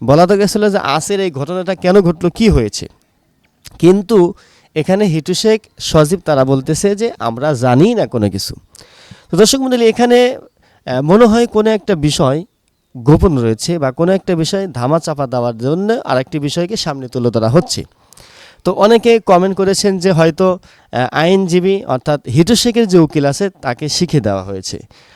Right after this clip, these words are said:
আবার কেউ বলেছেন যে, আহ, হামিদা বেগমের ভিতরে অনেক কিছু লুকায়িত আছে। তো বিভিন্ন জনের মতামত কিন্তু এক এক রকমের রয়েছে।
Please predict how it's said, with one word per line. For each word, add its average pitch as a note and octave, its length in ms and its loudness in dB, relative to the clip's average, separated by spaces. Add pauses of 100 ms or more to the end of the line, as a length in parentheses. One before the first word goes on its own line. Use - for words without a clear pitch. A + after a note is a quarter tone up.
(140)
আবার D#3 240 2
কেউ F3+ 240 4
বলেছেন F#3+ 420 2
যে, F#3+ 220 -8 (300)
আহ, A#2+ 320 -6
হামিদা F3 360 4
বেগমের F3+ 380 4
ভিতরে E3 240 0
অনেক D3 220 2
কিছু F3 200 0
লুকায়িত F3+ 380 4
আছে। F2 280 -4 (520)
তো F#3 100 2
বিভিন্ন A#3+ 480 4
জনের A#3 380 2
মতামত F#3 520 0
কিন্তু G#3 280 -2
এক E3 220 0
এক F3+ 120 -2
রকমের A2+ 400 -2
রয়েছে। A2 340 -2